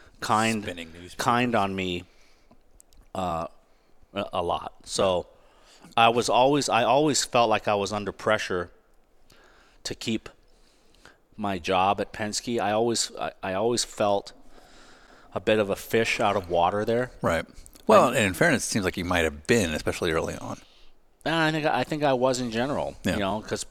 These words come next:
Speaker 1: Roger was, at that time, was known for hiring superstar drivers. He had,
Speaker 2: Yeah.
Speaker 1: you know,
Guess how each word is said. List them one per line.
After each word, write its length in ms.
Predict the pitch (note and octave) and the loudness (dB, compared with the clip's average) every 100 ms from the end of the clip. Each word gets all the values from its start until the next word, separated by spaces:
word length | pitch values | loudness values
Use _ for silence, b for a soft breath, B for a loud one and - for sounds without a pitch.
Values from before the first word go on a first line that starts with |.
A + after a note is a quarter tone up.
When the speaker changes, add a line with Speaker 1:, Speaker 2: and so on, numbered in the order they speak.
| - | -2
Speaker 1:
Roger 380 | A#2 B2 B2 A#2 | 4 4 4 -2
was, 200 | A2 - | -2 -2
at 140 | G#2 | 0
that 220 | A2+ A2+ | 2 2
time, 240 | - A2 G#2+ | 2 -2 -2
was 160 | G2 | -6
known 400 | F#2+ G2 G#2 G#2 | -4 -4 -2 -4
for 160 | F#2+ G2+ | -6 -4
hiring 560 | G2 G2 G2 G2 F#2+ F2+ - - | 0 0 -2 -4 -8 -12 -18 -10
superstar 680 | - A2 A2 - G#2 F#2+ F2+ | -8 -6 -6 -4 -2 -2 0
drivers. 540 | F#2 F#2 F#2 F#2+ F2 | -2 -2 -2 -4 -6
He 100 | F#2 | -6
had, 80 | F2+ | -6
Speaker 2:
Yeah. 120 | E2 | -6
Speaker 1:
you 120 | D#2+ | -8
know, 200 | D#2 D#2 | -12 -14